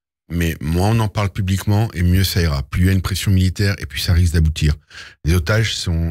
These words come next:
l'assurance vie de Sinwar et de les crapules qui l'entourent. Euh, et à, il faudra rentrer à Rafah, et Israël rentrera à Rafah. Et là, je peux vous le dire, avec ou sans l'accord américain. C'est plus compliqué d'a-, d'attaquer l'Iran,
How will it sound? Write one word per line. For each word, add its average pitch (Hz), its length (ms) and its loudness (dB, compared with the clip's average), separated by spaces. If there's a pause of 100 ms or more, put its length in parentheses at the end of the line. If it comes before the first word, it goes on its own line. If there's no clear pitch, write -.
l'assurance 90 480 2
vie 113 380 4 (540)
de 78 160 -4
Sinwar 104 600 0
et 78 160 -4
de 78 300 0
les 78 240 0
crapules 101 460 0
qui - 120 -4
l'entourent. 85 500 2 (520)
Euh, 73 340 -2
et 82 180 0
à, 80 280 0 (300)
il 85 140 -2
faudra 87 420 2
rentrer 87 340 2
à 87 60 2
Rafah, 87 380 0 (100)
et 90 60 0
Israël 98 360 2
rentrera 104 420 0
à 107 80 4
Rafah. 92 380 2
Et - 20 2
là, 101 120 2
je - 80 0
peux - 80 0
vous 90 100 2
le 87 60 0
dire, 104 180 2
avec 107 280 2
ou 104 40 -4
sans 104 160 0
l'accord 98 260 2
américain. 92 400 2 (360)
C'est - 120 -2
plus 95 140 0
compliqué 110 380 0
d'a-, 98 80 2 (240)
d'attaquer 90 380 0
l'Iran, 90 360 2